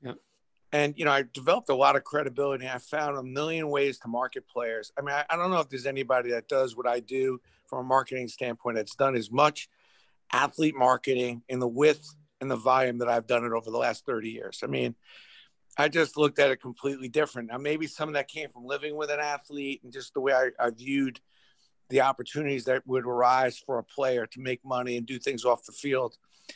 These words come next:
Speaker 2: And then in the mid nineties, the collectible thing kind of fell on me that I was just really trying to expand the marketing opportunities. So I was just trying to think as a corporate marketing play. I wasn't thinking about building a Steiner collectible brand as much as I was enhancing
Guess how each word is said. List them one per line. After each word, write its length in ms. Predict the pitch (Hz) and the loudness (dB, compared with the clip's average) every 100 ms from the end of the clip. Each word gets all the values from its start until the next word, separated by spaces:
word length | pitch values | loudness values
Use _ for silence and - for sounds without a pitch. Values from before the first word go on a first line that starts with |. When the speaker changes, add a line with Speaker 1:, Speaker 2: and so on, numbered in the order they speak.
| _ | _
Speaker 2:
And 160 | 147 156 | 2 4
then 160 | 170 | 6
in 120 | 165 156 | 4 4
the 60 | |
mid 220 | 156 180 | 4 2
nineties, 600 | 139 139 185 165 139 127 | 2 4 4 4 2 0
the 120 | - 117 | -2 -2
collectible 520 | - 147 170 170 120 | 2 0 2 -4 -4
thing 200 | 135 123 | -6 -6
kind 220 | - 135 | -4 -4
of 80 | 113 | 0
fell 220 | 143 147 | 2 4
on 220 | 147 131 | 4 0
me 120 | 131 | 0
that 120 | 120 127 | 0 0
I 40 | |
was 120 | 120 | -2
just 220 | 131 - | -8 -8
really 240 | 147 160 160 | -2 0 0
trying 220 | - 127 | -2 -4
to 40 | 123 | -6
expand 580 | - - 143 139 139 - _ _ _ _ _ _ | -8 -8 -6 -4 -6 -10 _ _ _ _ _ _
the 60 | 135 | -2
marketing 480 | 135 175 190 147 127 | 4 4 4 0 2
opportunities. 800 | 123 - - 143 123 120 113 - | 0 -2 -8 -6 -6 -6 -8 -4
So 200 | 139 127 | -2 -2
I 40 | |
was 80 | 127 | -2
just 220 | 143 - | -6 -2
trying 160 | 147 139 | 0 0
to 60 | |
think 200 | 123 147 | -2 -2
as 140 | 131 117 | -2 -2
a 40 | |
corporate 480 | - - 165 147 117 | -4 2 4 2 2
marketing 440 | 127 151 127 120 | 4 4 2 -6
play. 160 | - 110 | -2 -2
I 60 | |
wasn't 260 | 123 151 175 | 0 -2 -6
thinking 160 | 160 135 | -2 0
about 140 | 113 | 0
building 320 | 135 135 127 | 0 -2 -4
a 60 | 117 | -8
Steiner 520 | - 127 127 127 123 _ _ - | -6 -4 -2 -2 -4 _ _ -4
collectible 540 | - 147 151 139 113 | 0 0 0 -4 -4
brand 300 | 113 120 117 | -2 -2 -4
as 100 | 113 | -4
much 200 | 135 - | -4 -2
as 120 | 127 | 0
I 60 | 123 | 2
was 200 | 123 117 | 0 -4
enhancing 640 | 113 120 139 123 135 127 | -8 -4 -4 -4 -4 -4